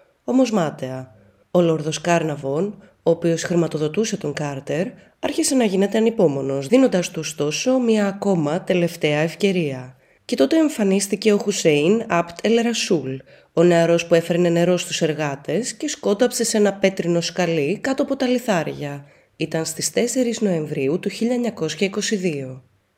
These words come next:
Η ομάδα που συμμετείχε στις ανασκαφές έφερε στο φως αμύθιτους θησαυρούς κρυμμένους μακριά από ανθρώπινα μάτια για πάνω από τρεις χιλιάδες χρόνια. «Είχαμε την εντύπωση ότι μπήκαμε ξαφνικά σε μια αίθουσα με σκηνικά της όπερας ενός πολιτισμού που έχει εξαφανιστεί»,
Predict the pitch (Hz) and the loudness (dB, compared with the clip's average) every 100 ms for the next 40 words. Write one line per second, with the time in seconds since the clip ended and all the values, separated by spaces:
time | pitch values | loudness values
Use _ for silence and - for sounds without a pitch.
0 | _ 180 170 156 156 151 156 156 147 185 | _ 4 6 4 2 -2 -4 -2 0 0
1 | 165 165 - - 156 151 160 151 147 143 | 0 -4 -2 0 0 -2 -6 -6 -4 -4
2 | 185 - - _ - 233 285 277 - - | -6 -10 -18 _ -8 0 0 0 -2 -6
3 | - 160 165 156 160 220 240 202 165 - | 2 4 4 2 4 4 2 -4 -8 -6
4 | 151 151 139 143 143 208 - 254 196 190 | -4 -4 -4 -4 -2 -4 -2 0 2 4
5 | 202 185 185 165 185 247 - 170 160 - | 4 0 -2 -2 -2 -2 -2 -2 -4 -2
6 | 170 180 165 160 156 151 - 139 147 214 | -2 0 0 -2 -4 -6 -8 -6 -6 -8
7 | - - _ 180 190 254 294 285 196 170 | -16 -20 _ 0 2 2 2 0 -4 2
8 | 247 - 226 170 151 170 - 202 165 139 | 2 2 0 0 0 -2 -4 -2 -2 -4
9 | 139 135 - _ _ _ _ 165 175 170 | -10 -12 -18 _ _ _ _ -4 4 4
10 | 165 160 151 160 151 147 151 151 143 175 | 4 2 2 0 -2 -4 -4 -4 0 2
11 | 220 220 220 196 185 156 151 151 151 175 | 2 0 0 -4 -4 -4 -2 -4 -2 0
12 | 170 175 180 208 226 220 208 - 175 160 | 2 2 2 -2 -2 0 0 -2 0 0
13 | 180 175 - 196 196 165 143 151 190 - | -2 -2 -4 -2 -2 -4 -4 -2 -4 -2
14 | 240 262 - 269 240 175 143 147 190 175 | -2 -2 -2 0 0 -2 -4 0 0 0
15 | 160 156 185 - 196 214 214 - 175 131 | -2 0 -2 -2 2 2 2 0 -4 -4